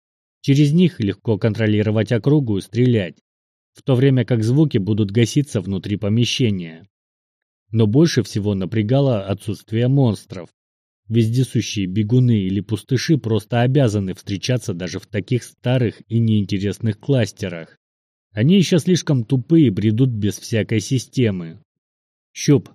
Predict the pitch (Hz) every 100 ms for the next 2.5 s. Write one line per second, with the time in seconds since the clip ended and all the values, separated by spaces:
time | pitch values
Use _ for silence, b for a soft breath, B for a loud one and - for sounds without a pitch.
0 | _ - 110 104 143 117 107 104 107 120
1 | 139 135 - 104 113 - 127 131 120 95
2 | - 107 90 85